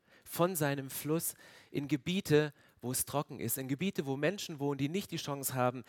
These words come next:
an einem Fluss zu wohnen, in Gebiete, wo, wo Menschen da sitzen und lange Wege auf sich nehmen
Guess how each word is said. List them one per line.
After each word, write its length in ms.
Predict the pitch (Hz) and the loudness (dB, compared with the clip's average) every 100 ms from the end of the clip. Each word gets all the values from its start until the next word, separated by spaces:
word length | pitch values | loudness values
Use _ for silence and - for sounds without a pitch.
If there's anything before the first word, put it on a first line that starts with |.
| - | -10
an 160 | - 147 | -2 -2
einem 240 | 147 139 | 0 -2
Fluss 340 | 131 143 156 - | -4 0 0 0
zu 160 | 139 | -2
wohnen, 220 | 123 131 127 | -2 -2 -2
in 100 | 143 | -2
Gebiete, 540 | 147 196 226 185 147 - - - - - | -4 -2 2 4 4 2 -18 -18 -18 0
wo, 260 | 156 170 143 | 6 6 6
wo 120 | 156 | 2
Menschen 460 | 165 175 185 170 151 | 4 0 0 -4 4
da 240 | 147 185 | 8 8
sitzen 320 | 175 175 - | 6 0 -2
und 180 | - 151 | -2 2
lange 360 | 160 196 214 160 | 6 6 4 4
Wege 320 | 202 196 - | 4 6 4
auf 200 | 151 160 | 4 2
sich 220 | - 151 | 0 -2
nehmen 300 | 151 151 151 | -2 -2 -2